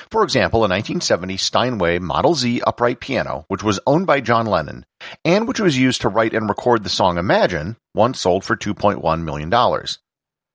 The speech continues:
The Heinzmann Crystal piano, which was used during the opening ceremony of the Beijing Olympics, sold for three point two million at auction.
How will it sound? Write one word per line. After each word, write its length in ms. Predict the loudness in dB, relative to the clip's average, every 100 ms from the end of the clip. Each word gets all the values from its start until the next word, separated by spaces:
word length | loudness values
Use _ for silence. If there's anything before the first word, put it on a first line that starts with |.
| _ _
The 80 | -2
Heinzmann 480 | -2 -2 0 0 0
Crystal 400 | 0 0 2 -2
piano, 500 | -2 0 2 4 2
which 200 | 0 0
was 180 | 2 2
used 220 | 2 2
during 160 | 2 2
the 120 | 0
opening 320 | 0 0 0
ceremony 460 | 2 2 4 4 2
of 60 | 0
the 60 |
Beijing 380 | 0 0 0 0
Olympics, 480 | 0 2 2 0 0
sold 340 | 2 2 2
for 160 | 0 -4
three 220 | -2 -2
point 280 | 2 2 2
two 160 | 0
million 300 | 2 2 2
at 80 | 2
auction. 460 | 2 2 0 -8